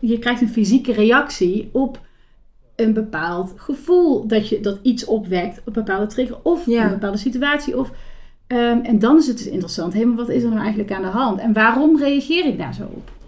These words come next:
Speaker 2: Ja.
Speaker 1: Op dat moment is het lastig. Alleen, eh, nou ja, daar zijn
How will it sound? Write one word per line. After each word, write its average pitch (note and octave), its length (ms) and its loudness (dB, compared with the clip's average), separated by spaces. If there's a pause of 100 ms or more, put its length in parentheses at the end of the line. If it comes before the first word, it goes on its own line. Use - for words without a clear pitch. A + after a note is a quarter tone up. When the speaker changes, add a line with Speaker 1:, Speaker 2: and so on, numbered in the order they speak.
(220)
Speaker 2:
Ja. A#3+ 340 2
Speaker 1:
Op A3 60 4
dat B3 140 4
moment C4+ 320 8
is C4+ 100 4
het A#3+ 100 0
lastig. G#3 640 -2 (600)
Alleen, A3 640 4
eh, A3 100 -2
nou G3 840 0
ja, - 0 -
daar F#3+ 180 0
zijn - 20 -4